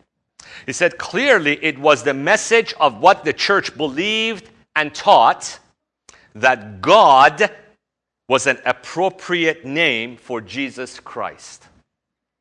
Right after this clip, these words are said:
I will repeat this again. "Clearly, it was the message of what the church believed and taught that the term God was an appropriate name for Jesus Christ." Not only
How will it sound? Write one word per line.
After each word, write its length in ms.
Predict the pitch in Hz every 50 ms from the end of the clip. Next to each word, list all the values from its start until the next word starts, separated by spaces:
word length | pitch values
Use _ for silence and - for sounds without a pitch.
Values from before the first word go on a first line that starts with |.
| _ _ _ _ _ _ _ _ _ _ _ _ _ _ _ _ _ _ _ -
I 80 | 117
will 160 | 113 110 110 107
repeat 320 | 110 104 - - 156 151
this 140 | 156 - -
again. 200 | 131 110 101 95
"Clearly, 540 | - - - 180 214 262 262 247 226 - - 135
it 120 | 170 160 139
was 220 | 156 160 156 131
the 120 | - 147
message 480 | 143 143 160 196 202 - - 220 214 -
of 200 | - 127 127 -
what 180 | 160 170 170 -
the 80 | 151
church 400 | - - - 180 196 185 - -
believed 400 | - 165 156 160 175 190 190 - -
and 140 | 196 202
taught 580 | - - - 131 98 95 113 - - - - _ _ _ _ _ _ _ -
that 200 | 131 131 - -
the 80 | 127 123
term 520 | - - - 196 202 165 117 98 95 92
God 580 | 87 147 190 196 143 104 107 135 160 156 214 202 - _ _ _ _ -
was 160 | 131 127 -
an 140 | 127 120 -
appropriate 840 | - 127 120 - - - - 185 190 175 185 - 165 139 131 113 101
name 360 | 123 147 170 156 120 117 120
for 180 | 117 - 123 113
Jesus 400 | 104 92 123 120 101 107 104 -
Christ." 560 | - - 120 90 69 - - - - _ _ _ _ _ _ _ _ _ _ _ _ _ _ _ _ _ _ _ _ _ _ _ _ -
Not 160 | 120 131 143
only 440 | 147 143 143 139 139 139 135 135 135